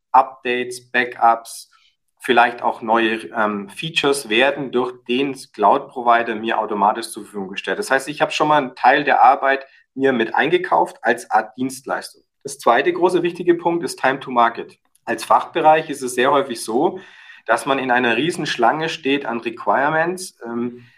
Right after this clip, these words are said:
wenn es in Richtung I T geht, ähm, und bekommt vielleicht nicht den Zugang zu der Technologie, weil sie vielleicht auch gar nicht erlaubt oder freigegeben ist für die eigenen Rechenzentren. Auf der anderen Seite, man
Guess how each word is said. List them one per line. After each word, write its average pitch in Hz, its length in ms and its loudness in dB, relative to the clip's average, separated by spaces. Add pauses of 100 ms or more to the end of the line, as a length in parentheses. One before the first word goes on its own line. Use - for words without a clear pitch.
(220)
wenn 113 140 -4
es 117 80 -6
in 110 200 -6
Richtung 113 400 -4
I 101 80 -4
T 147 260 -10
geht, 160 340 -4 (300)
ähm, 120 340 -2
und 120 280 -8
bekommt 135 460 0
vielleicht 117 400 0
nicht 165 280 -4
den 127 120 0
Zugang 117 460 -2
zu 120 100 -6
der 113 220 2
Technologie, 113 640 -6
weil 107 140 -2
sie 95 100 -20
vielleicht 92 260 -12
auch - 120 -18
gar 90 120 -6
nicht 95 180 -12
erlaubt 107 360 0
oder 101 140 -8
freigegeben 151 500 -2
ist 151 160 -8
für - 80 -14
die 131 120 2
eigenen 131 240 0
Rechenzentren. 127 580 -4
Auf 113 100 0
der - 180 -2
anderen 135 200 0
Seite, 120 300 2
man 113 200 0